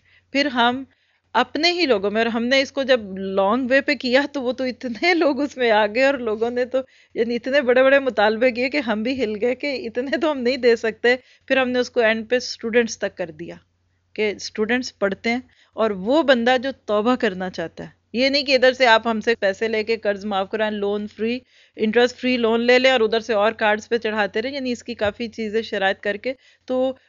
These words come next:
इसके अंदर पूरा वो बंदा चाहिए जो इस dealing को जानता है। अगर आप सब में से कोई, आप, आपके husband, आपके भाई, कोई इन चीज़ों को deal करता है, इस पे बात हो सकती है।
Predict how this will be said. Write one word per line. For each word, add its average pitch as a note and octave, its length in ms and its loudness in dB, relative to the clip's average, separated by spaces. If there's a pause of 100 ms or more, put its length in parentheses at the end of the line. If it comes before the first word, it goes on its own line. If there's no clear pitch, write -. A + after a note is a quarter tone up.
इसके - 180 -4
अंदर D4+ 140 -2
पूरा D#4 300 -2
वो C#4+ 200 -2
बंदा A#3 320 0
चाहिए A#3+ 380 0
जो A#3 240 2
इस A3 240 -4
dealing A3 340 -2
को A#3 100 -2
जानता F#3+ 340 -4
है। F#3+ 60 -2
अगर G3+ 120 0
आप G#3 180 4
सब A3 220 -2
में A3 160 -4
से G3+ 240 -6
कोई, G#3 200 -4
आप, G3 360 0 (260)
आपके G3+ 260 -4
husband, G3+ 520 -4
आपके F#3+ 280 -4
भाई, G3 440 -4 (120)
कोई C#4+ 340 -2 (280)
इन C4 160 -4
चीज़ों B3 260 -4
को C4+ 100 -4
deal B3 240 -4
करता B3+ 280 -2
है, C4+ 40 -2
इस - 80 -10
पे B3+ 120 -4 (220)
बात G3 260 -4
हो G3 120 -4
सकती - 380 -12
है। F3+ 100 -8